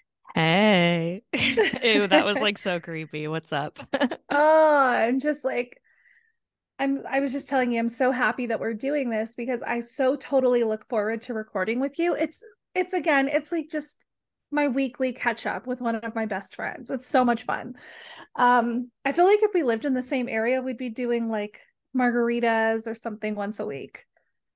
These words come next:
Speaker 1: We'd be
Speaker 2: With
Speaker 1: doing
Speaker 2: everyone.
Speaker 1: in-person podcasts,
Speaker 2: How
Speaker 1: which
Speaker 2: fun
Speaker 1: would
Speaker 2: would
Speaker 1: be
Speaker 2: that
Speaker 1: awesome.
Speaker 2: be?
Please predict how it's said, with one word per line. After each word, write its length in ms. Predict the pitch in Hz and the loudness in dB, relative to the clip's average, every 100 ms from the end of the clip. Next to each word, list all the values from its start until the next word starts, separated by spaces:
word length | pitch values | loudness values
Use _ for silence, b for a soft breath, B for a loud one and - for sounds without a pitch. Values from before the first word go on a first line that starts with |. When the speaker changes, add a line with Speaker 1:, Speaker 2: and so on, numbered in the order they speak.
| _ _ _ | _ _ _
Speaker 1:
We'd 220 | - 196 185 | -4 -2 0
be 140 | 196 | 2
Speaker 2:
With 80 | 277 | 4
Speaker 1:
doing 160 | 190 | 4
Speaker 2:
everyone. 540 | 208 - 262 247 196 190 | 4 6 4 2 2 0
Speaker 1:
in-person 600 | 185 185 175 - 156 160 | 0 -2 -4 -6 -10 -8
podcasts, 720 | 165 147 165 - 143 156 180 | -8 -8 -10 -10 -8 -8 -6
Speaker 2:
How 240 | - 320 | 2 4
Speaker 1:
which 140 | 359 - | 4 4
Speaker 2:
fun 100 | 370 | 4
Speaker 1:
would 40 | 370 | 4
Speaker 2:
would 80 | |
Speaker 1:
be 120 | 370 330 | 2 4
Speaker 2:
that 240 | 349 330 | 4 2
Speaker 1:
awesome. 240 | 269 349 | 0 0
Speaker 2:
be? 440 | 480 - 226 214 | 0 -2 -2 -6